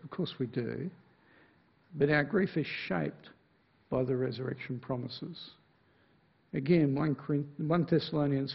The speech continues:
four, verse thirteen, Paul says, "You, you do not grieve like the rest of mankind who have no hope." You don't grieve like other people without hope. We grieve.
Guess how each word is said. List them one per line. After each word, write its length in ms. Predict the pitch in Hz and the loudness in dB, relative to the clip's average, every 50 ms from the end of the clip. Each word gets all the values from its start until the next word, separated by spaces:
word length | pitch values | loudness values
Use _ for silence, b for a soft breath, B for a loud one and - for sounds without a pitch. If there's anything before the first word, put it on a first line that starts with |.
| - - | -6 -2
four, 220 | - 151 147 135 120 | 0 2 2 2 2
verse 300 | 113 131 131 127 - - | 0 -2 -2 -2 -4 0
thirteen, 580 | - 147 131 127 139 135 127 113 113 151 190 190 - - - _ _ b b b b b b b b b b b b b - | 0 0 0 2 0 -2 -2 -2 -2 -2 -2 -4 -6 -10 -20 _ _ b b b b b b b b b b b b b -2
Paul 160 | - 196 202 | 2 2 2
says, 280 | 180 - 185 165 147 - | 4 4 4 2 2 2
"You, 80 | 220 233 | -2 -6
you 280 | 208 208 220 190 165 | -6 -6 -4 -2 -2
do 160 | 147 175 240 | 0 2 2
not 200 | 269 285 262 226 | 4 4 2 0
grieve 300 | - - 190 190 180 147 | 2 4 6 6 6 6
like 320 | 156 175 180 175 - - - | 4 0 0 0 -2 -2 0
the 80 | 160 | 0
rest 520 | 151 143 156 165 175 185 208 196 - - - | 0 0 -2 -4 -4 -4 -4 -6 -6 -4 -4
of 100 | 170 147 | -2 -2
mankind 920 | 156 156 156 151 143 139 - - - 185 165 143 123 123 127 143 208 202 - - b b b b b b b b b b b b b _ _ _ - | 0 0 0 0 -2 -2 -4 -4 -4 -2 -2 -2 -4 -4 -2 0 -2 -2 -2 -6 b b b b b b b b b b b b b _ _ _ 0
who 100 | 165 156 | 0 2
have 260 | 135 98 151 147 123 | 2 2 0 -2 0
no 200 | 139 147 139 131 | -2 -4 -4 -4
hope." 360 | 123 98 120 131 123 - 127 - - - _ _ _ _ _ _ b b b b b b b b b b _ _ _ _ _ _ _ - | -4 -4 -4 -4 -4 -4 -8 -12 -16 -20 _ _ _ _ _ _ b b b b b b b b b b _ _ _ _ _ _ _ -6
You 80 | 147 | -2
don't 160 | 151 190 214 - | 0 0 0 0
grieve 340 | - 185 180 180 165 135 | 0 2 2 2 2 0
like 440 | 151 165 165 156 151 156 156 - - - _ _ _ _ _ _ _ - | -2 -4 -2 0 0 -2 -2 -6 -10 -20 _ _ _ _ _ _ _ -6
other 200 | - 151 156 156 | -4 -2 -2 -2
people 360 | 135 - - 139 131 135 139 131 | -2 0 -2 -2 -2 -2 -4 -4
without 420 | 127 131 127 135 135 127 127 127 | -4 -4 -2 -2 -4 -4 -4 -6
hope. 240 | - - - - - 170 | -8 -8 -8 -6 -2 2
We 140 | 180 196 | 4 4
grieve. 720 | 214 165 - - - 190 185 180 147 - - 127 147 196 | 4 2 -2 -2 2 4 4 4 4 2 0 -2 -4 -4